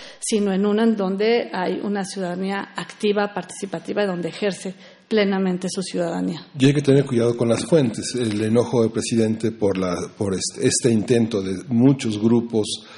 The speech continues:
Speaker 2: opositores de descalificar, de sembrar la desconfianza, como en la campaña se, se, se quiso sembrar el miedo, eh, hay que recurrir a las fuentes originales, ¿no? No hay que estar pensando en que estas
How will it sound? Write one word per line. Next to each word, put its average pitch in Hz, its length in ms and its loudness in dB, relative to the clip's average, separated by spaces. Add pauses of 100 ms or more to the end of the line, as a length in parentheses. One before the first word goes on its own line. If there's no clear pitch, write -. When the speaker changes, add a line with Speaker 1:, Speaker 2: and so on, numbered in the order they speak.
(140)
Speaker 2:
opositores 107 680 4 (180)
de 104 240 2
descalificar, 104 800 -2
de 104 140 -6
sembrar 110 520 0 (340)
la 101 120 2
desconfianza, 104 840 2
como 95 480 -4
en 101 220 0
la 87 100 -2
campaña 104 440 0
se, 101 80 -4
se, 87 260 -8
se - 140 -12
quiso - 240 -10
sembrar 101 320 0
el 101 100 0
miedo, 104 340 2 (440)
eh, 107 280 0
hay 139 100 0
que 170 100 2
recurrir 139 340 2
a 131 60 2
las 120 160 0
fuentes 131 320 2 (100)
originales, 87 580 -6
¿no? 123 220 2
No 113 140 4
hay 110 80 2
que 110 80 -2
estar 107 440 -2 (380)
pensando 113 400 4
en 113 80 2
que 104 160 0
estas 110 240 0